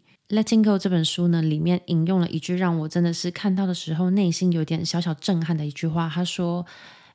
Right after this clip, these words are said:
“Everything can be taken from a man, but one thing, the loss of the human freedom to choose one's attitude in any given set of circumstances, to choose one's own way.” 你可以把任何事情从一个人身上拿走，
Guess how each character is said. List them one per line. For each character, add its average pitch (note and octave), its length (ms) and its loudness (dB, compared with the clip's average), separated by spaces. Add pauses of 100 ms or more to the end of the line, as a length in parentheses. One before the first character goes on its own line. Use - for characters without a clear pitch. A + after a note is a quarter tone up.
(100)
“Everything C4+ 440 -2
can F3+ 200 -4
be F#3 80 2
taken F#3+ 500 -2
from E3+ 180 -2
a E3 60 0
man, F3+ 540 -2 (360)
but F3+ 140 -2
one F#3+ 400 0
thing, F3+ 480 -4 (280)
the F3 80 2
loss F3 520 0
of F3 160 -4
the F#3 80 -2
human F3 460 0
freedom F#3+ 640 -4 (280)
to - 100 0
choose G#3 380 0
one's F#3+ 340 2
attitude F3+ 560 -2
in E3+ 220 0
any G3 260 2
given F#3 340 0
set F3+ 380 -4
of D#3+ 100 -2
circumstances, D3+ 1000 -6 (360)
to G3 120 0
choose F#3+ 380 -2
one's F3 280 0
own F3 240 2
way.” G3 400 -4 (140)
你 F#3+ 120 2
可 G3 140 -2
以 A3 80 2
把 F3+ 300 -4
任 G#3+ 200 2
何 F3+ 140 4
事 G3 160 0
情 E3 160 4
从 D3+ 180 0
一 D3+ 40 0
个 D3+ 80 0
人 D3+ 160 0
身 E3 160 0
上 E3+ 180 0
拿 C3+ 180 -4
走， - 300 -10